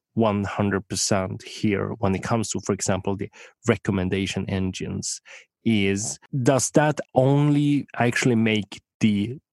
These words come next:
big players larger? In the sense that you need that data set in order to deliver an awesome product experience. So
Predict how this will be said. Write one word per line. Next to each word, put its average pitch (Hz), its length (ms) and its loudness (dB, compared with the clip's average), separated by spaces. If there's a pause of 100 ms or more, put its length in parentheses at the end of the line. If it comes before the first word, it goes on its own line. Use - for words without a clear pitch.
big 110 260 2
players 104 640 0
larger? 107 640 0 (260)
In 117 60 6
the 117 100 4
sense 113 380 2
that 104 240 2 (120)
you 120 120 4
need 117 300 2
that 110 180 2
data 117 340 2
set 104 240 0
in 107 160 2
order 101 200 2
to 98 340 0 (100)
deliver 107 520 2
an 101 400 -2
awesome 101 680 2
product 101 380 0
experience. 110 760 -2
So 104 480 2